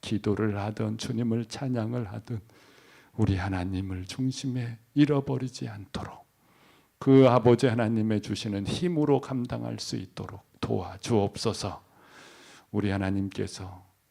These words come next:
예배하는 모든 이들에게 아버지 하나님의 은혜가 충만한 귀한 제단으로 드려지기를 원하오며, 이 새벽도 함께하여 주셔서 우리의 예배를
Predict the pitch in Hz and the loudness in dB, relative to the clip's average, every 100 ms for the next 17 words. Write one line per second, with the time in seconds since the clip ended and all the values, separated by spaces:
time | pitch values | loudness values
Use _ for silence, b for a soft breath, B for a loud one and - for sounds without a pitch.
0 | - 113 120 117 117 113 117 110 113 117 | 0 2 4 4 4 4 6 6 6 4
1 | 107 101 98 92 - 87 80 _ b b | 2 -2 -4 -6 -10 -16 -16 _ b b
2 | b b - 95 98 95 98 90 90 92 | b b -12 -8 -4 -4 -4 -6 -6 -6
3 | 92 110 131 120 120 117 110 - - - | -6 -6 -2 0 -2 -4 -6 -6 -6 -6
4 | 139 131 123 113 95 - b b b - | -6 -4 -4 -6 -8 -16 b b b -8
5 | - 104 90 90 92 87 120 113 113 113 | 0 0 0 -4 -8 -8 -8 -6 -2 0
6 | 117 113 123 110 104 - 107 104 98 87 | 0 -2 -4 -4 -4 -6 -10 -8 -6 -6
7 | 85 98 101 101 98 101 117 127 - b | -4 -6 -6 -8 -8 -6 -6 -6 -10 b
8 | b b b b 143 139 131 160 135 135 | b b b b 8 8 8 6 8 6
9 | - 123 127 120 117 120 107 104 95 87 | 4 2 4 0 -2 -4 -2 -4 -6 -10
10 | - 110 - 104 98 - 87 85 _ b | -16 -12 -10 -8 -8 -10 -16 -20 _ b
11 | b b b - 107 87 85 87 87 95 | b b b -6 -4 -4 -6 -6 -8 -10
12 | 98 | -10